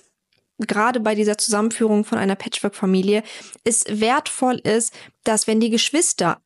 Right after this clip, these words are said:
ähm, also die Stiefgeschwister, untereinander Konflikte haben, dass man versucht, neutral zu bleiben. Weil es ist keinem damit geholfen, wenn man Partei ergreift. Man möchte natürlich seinem leiblichen Kind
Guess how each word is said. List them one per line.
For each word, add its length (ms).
ähm, 320
also 180
die 60
Stiefgeschwister, 880
untereinander 960
Konflikte 680
haben, 320
dass 220
man 200
versucht, 760
neutral 500
zu 160
bleiben. 380
Weil 180
es 100
ist 200
keinem 340
damit 320
geholfen, 640
wenn 120
man 140
Partei 380
ergreift. 540
Man 200
möchte 460
natürlich 680
seinem 400
leiblichen 640
Kind 500